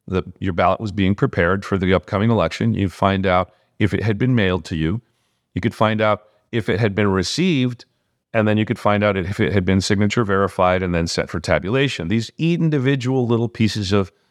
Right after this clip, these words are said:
data we were already collecting and we were already letting the voters have access to it. This system actually pushes that information via text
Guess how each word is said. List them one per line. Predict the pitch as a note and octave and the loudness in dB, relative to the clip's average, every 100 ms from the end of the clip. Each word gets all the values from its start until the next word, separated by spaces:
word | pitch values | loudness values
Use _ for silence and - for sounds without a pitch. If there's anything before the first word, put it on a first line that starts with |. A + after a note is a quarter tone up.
| _ _ _ | _ _ _
data | B2 E3+ A#2+ F2 - _ _ _ - | -2 0 0 -2 -6 _ _ _ -8
we | G#2 B2+ | -2 0
were | C3 B2 G#2+ | 2 0 0
already | A2+ A2 G#2 G2+ | 0 0 0 -2
collecting | - F2+ F2+ A2+ | 0 0 2 0
and | G2+ | 2
we | G#2+ | 2
were | G#2 - | 2 2
already | G2 G2 F#2+ G2 E2+ _ | 2 2 2 0 -4 _
letting | G2 F#2+ F#2 F#2+ F#2 E2+ | -2 2 2 2 0 0
the | |
voters | F2+ F2+ F2+ E2 | 0 2 0 0
have | F#2 F#2 | -2 0
access | C3 D#3+ - E2 - | 0 -2 -4 -6 -4
to | F2 | -4
it. | D#2 | -4
This | G#2 D#3 - | 2 2 4
system | - B2 - G#2+ G2 | 0 -2 0 0 2
actually | G2 - G2+ F#2 F2+ - _ _ _ | 2 0 0 0 -2 -6 _ _ _
pushes | - G#3+ G#3+ D3 A2+ | -8 -6 -2 -2 0
that | A2 | 0
information | G#2 G2 G2 F#2+ G2 G#2 F#2+ | 0 0 2 2 4 2 2
via | F#2+ | 2
text | F2+ - A2+ - | 0 0 -2 -4